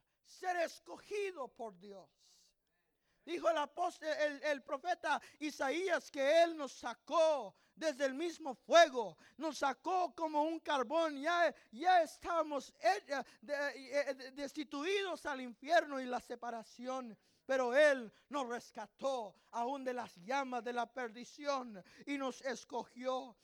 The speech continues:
¿Para qué nos escogió? ¿Sería que nos escogió para ser, para ser un jornalero? Como el hijo pródigo, cuando regresó, dijo, "Papá, hazme uno de tus jornaleros". ¿O será que nos escogió para ser un siervo?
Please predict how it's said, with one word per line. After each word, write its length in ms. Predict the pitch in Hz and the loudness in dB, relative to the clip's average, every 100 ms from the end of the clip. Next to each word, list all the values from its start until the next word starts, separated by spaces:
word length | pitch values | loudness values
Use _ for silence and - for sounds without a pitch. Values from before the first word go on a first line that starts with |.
| _ - | _ -6
¿Para 260 | 277 262 | -4 -4
qué 260 | 247 269 269 | -4 -4 -2
nos 220 | 254 240 | -4 -12
escogió? 720 | 262 - 240 226 247 220 208 _ _ | -14 -14 -16 -14 -12 -12 -14 _ _
¿Sería 600 | _ 269 247 294 294 254 - _ - | _ -6 -4 0 0 0 -2 _ -8
que 100 | 285 | -4
nos 200 | 269 285 | -4 -4
escogió 640 | 262 - 247 - 269 269 | -6 -6 -10 -4 -2 -2
para 260 | 269 254 240 | -2 -4 -4
ser, 380 | - 254 247 - _ | -6 -8 -8 -16 _
para 240 | - 254 247 | -6 -4 -4
ser 280 | - 262 262 | -4 -4 -4
un 140 | 254 | -6
jornalero? 800 | - 247 233 233 226 262 277 233 _ _ | -6 -6 -6 -6 -4 -2 -4 -8 _ _
Como 220 | 254 247 | -4 -2
el 60 | 254 | -4
hijo 220 | 226 269 | -6 -10
pródigo, 560 | 233 247 254 254 233 - - | -6 -4 -4 -6 -8 -8 -6
cuando 280 | 254 247 | -4 -2
regresó, 540 | 233 233 233 214 - 247 | -4 -4 -4 -6 -4 -4
dijo, 220 | 247 262 | -4 -12
"Papá, 560 | 240 240 - 247 247 214 _ - | -10 -10 -6 -6 -6 -10 _ -6
hazme 380 | 269 254 - 247 | -2 -2 -4 -6
uno 220 | 262 254 | -6 -4
de 100 | 247 | -4
tus 220 | 247 247 | -6 -12
jornaleros". 800 | - 247 220 226 226 247 233 - _ _ | -12 -10 -8 -6 -4 -4 -6 -14 _ _
¿O 140 | - 247 | -6 -4
será 420 | - 269 285 254 - | 0 4 4 2 -4
que 120 | - 277 | -8 -6
nos 220 | 269 277 | -6 -6
escogió 520 | 262 - 233 262 277 | -8 -6 -6 0 0
para 280 | 269 262 254 | 0 0 -2
ser 240 | - 269 | -2 -6
un 160 | 262 247 | -6 -10
siervo? 640 | - 247 262 262 269 233 | -14 -4 -4 -4 -6 -10